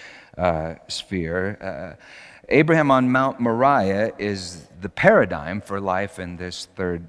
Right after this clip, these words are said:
sphere. Kierkegaard argued that the foundational question for all people is, "How can I be saved? How can I avoid death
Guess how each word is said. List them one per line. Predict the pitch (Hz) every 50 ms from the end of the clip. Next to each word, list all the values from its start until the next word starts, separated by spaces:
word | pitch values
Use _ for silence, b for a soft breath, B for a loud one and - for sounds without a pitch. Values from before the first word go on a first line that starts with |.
| - _ _
sphere. | - - - - - 127 110 82 65 58 - -
Kierkegaard | 160 175 170 196 151 117 120 107 107 101
argued | 92 98 98 92 85 98 98 98 95 90
that | 85 98 95 -
the | 98 95
foundational | - - 101 101 104 98 117 135 156 - - 139 117
question | - - 113 104 - - 107
for | - 104 101
all | 82 107 110
people | 110 - 120 107 98 - 98 95
is, | 87 - -
"How | - 101 98
can | - - 101 95
I | 92 90
be | 82 95 92
saved? | - - - 135 131 92 - 73 73 - - b b b b b b b b b b b b b b _ _ _ _ _ _ _ _ _ _ _ _ _ _ _ _ _ _ _ _ _ _ _ _ _ _ _ _ _
How | - - 131
can | 131 - - 123 117
I | 117 120 120 120 120 -
avoid | 110 107 98 110 110 107 104 90 85 82
death | 85 113 110 101 90 82 - - -